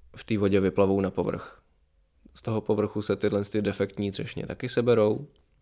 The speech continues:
a napustí se, eh, další,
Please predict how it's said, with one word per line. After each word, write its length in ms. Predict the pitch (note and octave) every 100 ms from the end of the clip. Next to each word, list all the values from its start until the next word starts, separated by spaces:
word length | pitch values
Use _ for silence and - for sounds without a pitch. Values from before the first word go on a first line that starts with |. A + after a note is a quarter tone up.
| _ _ _ _ - - - - -
a 460 | - F#2+ F#2+ - - - A2
napustí 440 | G#2 G2+ - -
se, 240 | - F#2 G1+
eh, 840 | - _ _ _ - D2 G1+ G1+ - - - _ _ _ _ -
další, 640 | F#2+ F#2+ - - F#2 G2+